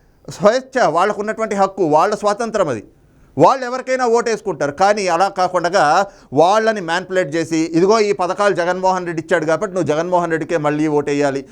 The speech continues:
ఇదిగో ఇవన్నీ కూడా జగన్మోహన్ రెడ్డి ఇస్తున్నాడు, ఇంకెవ్వరూ ఇవ్వలేదు" అని చెప్పి, అసలు వాళ్ళు పుట్టినప్పటి నుంచి వాళ్ళకి సంక్షేమ పథకాలంటే ఏమో తెలియదు, జగన్మోహన్ రెడ్డి వచ్చాకే సంక్షేమ పథకాలు అందుకుంటున్నారు అన్నట్టుగా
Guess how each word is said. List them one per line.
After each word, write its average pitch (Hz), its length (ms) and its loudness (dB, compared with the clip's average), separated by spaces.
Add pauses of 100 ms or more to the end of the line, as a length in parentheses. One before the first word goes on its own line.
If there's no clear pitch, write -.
(160)
ఇదిగో 190 200 6
ఇవన్నీ 208 440 0
కూడా 226 180 -2
జగన్మోహన్ 190 540 0
రెడ్డి 190 200 -2
ఇస్తున్నాడు, 190 360 0
ఇంకెవ్వరూ 175 560 0
ఇవ్వలేదు" 190 420 0
అని 170 180 -4
చెప్పి, 196 440 0 (300)
అసలు 247 280 2
వాళ్ళు 220 280 2
పుట్టినప్పటి 233 500 -2
నుంచి 240 180 -4
వాళ్ళకి 226 280 2
సంక్షేమ 220 340 -2
పథకాలంటే 214 540 0
ఏమో 208 120 0
తెలియదు, 214 380 -2
జగన్మోహన్ 214 520 -2
రెడ్డి 208 200 0
వచ్చాకే 202 640 0
సంక్షేమ 208 340 -2
పథకాలు 196 400 -2
అందుకుంటున్నారు 180 600 -2
అన్నట్టుగా 185 680 2